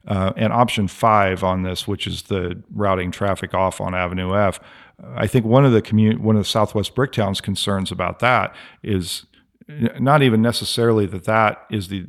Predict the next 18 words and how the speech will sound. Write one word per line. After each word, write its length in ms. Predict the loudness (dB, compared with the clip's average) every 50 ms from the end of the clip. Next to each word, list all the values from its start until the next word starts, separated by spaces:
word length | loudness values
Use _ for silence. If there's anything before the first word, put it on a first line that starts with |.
| -14 -18 -16
it's 240 | -14 -12 -12 -12 -12
part 260 | -2 2 4 4 4
of 60 | 4
the, 100 | 4 4 2 4
one 200 | 4 4 6 6
of 80 | 6
the 80 | 4 4
options 440 | 2 2 0 -2 -4 -4 -6 -4 -4
that 160 | -6 -6 -6
the 60 | -8
community 760 | -6 -4 0 0 0 0 -2 -2 -4 -6 -6 -8 -10 -12 -14 -10
in 160 | -8 -8 -6 -4
Southwest 500 | -4 -4 -4 -4 -4 -6 -8 -8 -6 -6
Bricktown 560 | -6 -6 -4 -4 -2 -2 -2 -4 -6 -8 -10 _ -16
s-, 120 | -16 -16 -14 -12 -8
indicates 460 | -6 -6 -4 -4 -4 -6 -6 -6 -4
they 140 | -4 -4 -2
want. 400 | 0 0 2 2 2 0 -2